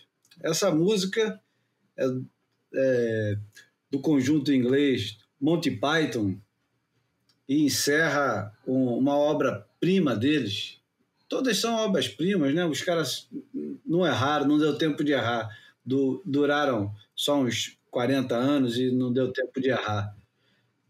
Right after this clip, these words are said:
É, essa música encerra o filme,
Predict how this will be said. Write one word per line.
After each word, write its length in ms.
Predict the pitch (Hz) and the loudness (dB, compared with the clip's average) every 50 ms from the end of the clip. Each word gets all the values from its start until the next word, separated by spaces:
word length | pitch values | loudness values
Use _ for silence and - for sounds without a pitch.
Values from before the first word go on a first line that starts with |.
| _ _ | _ _
É, 240 | - 110 110 107 104 | -4 -2 -2 0 -2
essa 240 | 101 101 - 127 120 | -2 -2 -2 0 0
música 320 | 123 139 147 143 - - 147 | 2 2 2 0 0 0 0
encerra 720 | 135 127 110 - - 127 135 131 110 113 107 95 98 101 - - _ _ _ _ _ _ _ _ _ _ _ _ _ _ _ _ 135 | 0 0 0 0 0 0 0 2 0 -2 -2 -4 -6 -8 -14 -20 _ _ _ _ _ _ _ _ _ _ _ _ _ _ _ _ -4
o 140 | 123 113 | -4 -2
filme, 640 | 101 101 - - 135 147 151 143 127 113 98 98 - | -2 -2 -2 0 2 4 4 4 2 2 0 -4 -6